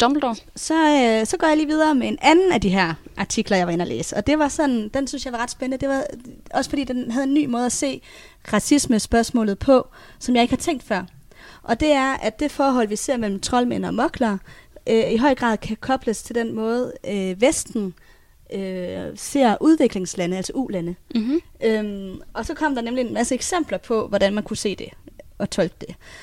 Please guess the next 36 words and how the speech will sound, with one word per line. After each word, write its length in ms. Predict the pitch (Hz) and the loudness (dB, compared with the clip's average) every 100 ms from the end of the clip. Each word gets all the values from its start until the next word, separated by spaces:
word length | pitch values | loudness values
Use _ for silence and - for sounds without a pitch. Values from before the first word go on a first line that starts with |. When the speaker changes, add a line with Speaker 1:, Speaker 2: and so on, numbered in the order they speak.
| - - - | -20 -20 0
Speaker 2:
Og, 320 | 226 226 214 208 | 6 6 6 4
øh, 160 | 196 - | 2 2
og 100 | 226 | 0
det 80 | |
første, 300 | - 285 - | 4 2 2
det 140 | 285 277 | 2 2
er 40 | |
så, 240 | - 277 247 | 4 2 2
eller 160 | 233 | 4
der 40 | 240 | 4
er 40 | |
sådan 180 | 240 254 | 2 0
tre 240 | - 294 | 2 2
mekanismer, 520 | 220 185 226 240 - 190 | 2 -2 -2 -4 -4 -6
hvor 160 | 180 - | -6 -10
sådan 260 | - 190 - - - - | -10 -10 -12 -18 -20 -8
teksten 340 | - 220 214 180 | -2 -2 -4 -10
ligesom, 200 | 190 202 | -10 -10
ligesom 280 | 185 180 170 - - | -10 -12 -14 -10 2
analyserer 440 | 208 196 - 233 | 4 4 6 4
det 60 | 175 | 4
ud 120 | 190 | 0
fra. 220 | - 135 - - - - | 0 -2 -4 -16 -18 -4
Det 80 | 226 | 2
første, 300 | 294 302 285 | 4 4 2
det 200 | 269 262 | 2 4
er, 300 | 202 208 214 202 175 170 - - - - - | 4 4 4 2 0 -2 -2 -4 -4 -6 -8
øh, 60 | |
sådan 180 | - 220 | -6 -6
flowet 460 | - 262 254 277 220 | 8 12 12 12 10
af 140 | 185 | 6
landbrug, 440 | 202 339 311 262 - | 8 8 8 6 6
hvordan 360 | 214 220 226 | 0 0 0
at 200 | 220 202 | 0 0
Vesten 360 | 226 240 - 214 | 2 2 0 -2
udnytter 440 | 226 240 202 180 | 0 0 0 -2